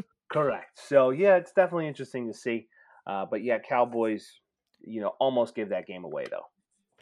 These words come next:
Speaker 1: I was hoping they would. But, you
Speaker 2: Yeah,
Speaker 1: know,
Speaker 2: me
Speaker 1: I think
Speaker 2: too.
Speaker 1: the Cowboys are legit. So
Speaker 2: Cowboys are, are gonna do
Speaker 1: They're
Speaker 2: what
Speaker 1: not
Speaker 2: they
Speaker 1: winning
Speaker 2: do.
Speaker 1: the
Speaker 2: They'll,
Speaker 1: Super Bowl.
Speaker 2: they'll win the division, and then they'll just disappoint their entire fan base in the playoffs.
Speaker 1: I think they'll get, I think they'll get one playoff win, and then they're out.
Speaker 2: Mm,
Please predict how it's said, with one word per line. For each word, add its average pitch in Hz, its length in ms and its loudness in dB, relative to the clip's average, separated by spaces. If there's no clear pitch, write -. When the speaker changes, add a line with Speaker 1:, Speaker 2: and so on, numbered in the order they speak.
Speaker 1:
I 117 380 -2
was 110 160 -8
hoping - 240 -12
they 60 80 -14
would. 58 260 -14
But, 143 300 0
you 104 120 -8
Speaker 2:
Yeah, 156 60 -2
Speaker 1:
know, 196 180 2
Speaker 2:
me - 40 -2
Speaker 1:
I 190 80 0
think 233 120 -2
Speaker 2:
too. 294 60 -4
Speaker 1:
the - 60 -10
Cowboys 202 400 4
are 196 300 -4
legit. 170 400 -8
So 123 280 -8
Speaker 2:
Cowboys 233 600 6
are, 156 420 2
are 139 160 -4
gonna 147 180 -8
do 139 60 -10
Speaker 1:
They're 175 100 2
Speaker 2:
what 214 40 6
Speaker 1:
not 226 80 6
Speaker 2:
they 233 40 6
Speaker 1:
winning 240 140 4
Speaker 2:
do. 220 60 2
Speaker 1:
the 190 60 2
Speaker 2:
They'll, - 120 6
Speaker 1:
Super 240 200 2
Bowl. 214 180 -2
Speaker 2:
they'll 180 180 4
win 185 200 4
the 165 180 2
division, 120 540 -4
and 104 120 -6
then 101 160 -8
they'll 95 140 -6
just 92 220 -16
disappoint 90 480 -12
their 85 160 -10
entire 82 400 -10
fan 82 200 -16
base 80 220 -18
in - 80 -20
the - 40 -20
playoffs. - 160 -18
Speaker 1:
I 160 40 -2
think 190 160 -4
they'll 180 160 0
get, 165 240 0
I 147 80 -6
think 160 160 -8
they'll 151 80 -2
get 143 160 -4
one 131 220 -6
playoff 120 340 -8
win, 107 180 -12
and 104 100 -12
then 98 100 -16
they're 78 180 -16
out. - 140 -16
Speaker 2:
Mm, 170 220 6